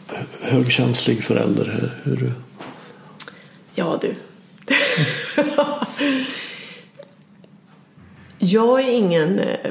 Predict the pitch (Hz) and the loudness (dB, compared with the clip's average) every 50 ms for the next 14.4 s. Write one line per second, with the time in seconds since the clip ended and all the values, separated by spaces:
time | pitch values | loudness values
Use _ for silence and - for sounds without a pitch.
0 | - - - 180 180 - 185 175 - - - - 190 190 220 214 180 - - - | -4 0 0 0 2 2 -2 -2 -2 -8 -2 0 2 2 4 2 2 0 0 -2
1 | - - - - - - - - - - - - - - - - - 104 - 131 | -4 -4 -4 -4 -4 -4 -6 -6 -6 -8 -8 -12 -14 -14 -10 -8 -6 -2 -2 -2
2 | 151 135 123 127 123 127 127 123 - 143 139 143 139 131 123 123 120 117 127 123 | -2 -2 -2 0 0 0 0 2 0 2 2 2 2 2 2 4 4 2 2 2
3 | 117 - - - - - 240 269 277 294 302 302 - - 139 - - - - - | 0 -2 -4 -6 0 2 4 4 6 4 2 2 -2 -6 -8 -10 -12 -18 -18 -20
4 | - - - - - - - - - - - - - - - - - - - - | -20 -20 -20 -20 -20 -20 -12 -12 -12 -12 -12 -20 -20 -20 -20 -20 -20 -20 -20 -20
5 | - - - 214 208 202 190 180 185 180 165 160 160 160 165 180 - 226 233 247 | -20 -4 0 2 2 4 4 4 4 4 2 2 0 0 0 2 2 4 4 4
6 | 262 254 277 262 262 247 - 240 226 226 196 185 - 202 185 - 170 175 - - | 4 4 2 0 0 2 0 2 4 4 4 4 4 2 2 2 0 0 -4 -8
7 | - - - - - 190 185 - - - - - - - - - - - - - | -12 -12 -12 -4 0 0 0 0 -4 -12 -18 -18 -16 -16 -16 -18 -20 -20 -20 -20
8 | - - - - - - - - - - - - - - - - - - - - | -20 -20 -20 -20 -20 -20 -20 -20 -20 -20 -20 -20 -20 -20 -20 -20 -20 -20 -20 -20
9 | - - - - - - - - - - - - - - - - - - - - | -20 -20 -20 -20 -20 -20 -20 -20 -20 -20 -20 -20 -20 -20 -20 -20 -20 -20 -20 -20
10 | - - - - - - - - - - 226 - 214 208 - 240 240 247 247 247 | -20 -20 -20 -20 -20 -20 -20 -8 -6 -4 -4 -4 -6 -2 2 4 4 4 6 6
11 | 247 254 262 254 254 247 - 240 254 254 254 240 - 233 240 240 240 - 254 247 | 6 6 4 2 0 -2 0 2 4 4 4 4 2 2 0 0 2 2 2 2
12 | 233 240 - - - 277 269 254 254 254 254 - - 320 311 - - - - 233 | 2 0 -6 0 2 2 4 4 4 4 2 2 0 0 -2 -2 -8 -6 0 2
13 | 214 190 170 170 180 - - - - - - - - - - - 190 180 123 120 | 2 4 4 2 2 0 -2 -2 -2 -2 -2 -4 -6 -6 -2 -2 -2 0 0 -2
14 | 180 185 - - 95 90 135 160 | -4 -4 -4 -4 -4 -2 -4 -4